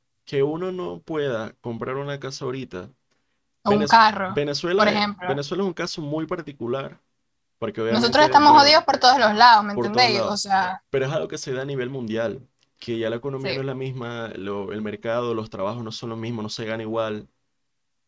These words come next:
Speaker 1: Ya no es tan fácil, ya no es tan fácil comprar un terreno, construir una casita, comprar un apartamento, comprar un carro. No, yo saco un crédito porque yo salí,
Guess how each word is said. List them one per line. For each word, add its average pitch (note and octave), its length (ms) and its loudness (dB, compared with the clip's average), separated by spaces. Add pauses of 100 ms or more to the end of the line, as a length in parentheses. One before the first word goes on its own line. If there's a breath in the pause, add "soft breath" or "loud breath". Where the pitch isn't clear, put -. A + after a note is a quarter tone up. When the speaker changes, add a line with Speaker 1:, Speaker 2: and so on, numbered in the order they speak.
(280)
Speaker 1:
Ya A#2 240 -4
no B2+ 60 -4
es C#3 60 -12
tan C#3 140 -10
fácil, A2 460 -10 (200)
ya G#2 100 -10
no G#2 60 -6
es A#2 60 -10
tan A#2+ 140 -10
fácil B2 280 -10
comprar A2+ 280 -6
un A#2 80 -6
terreno, B2+ 380 -6
construir A#2+ 260 -8
una A2+ 120 -8
casita, C3+ 340 -10
comprar A2+ 180 -8
un A2+ 60 -8
apartamento, A2+ 480 -8
comprar A2 220 -8
un G#2+ 100 -10
carro. B2 220 -10
No, B2 140 -10
yo A#2 100 -6
saco A2+ 220 -12
un A2+ 60 -10
crédito C3 340 -6
porque G#2 220 -8
yo A2 120 -6
salí, D#3 540 -8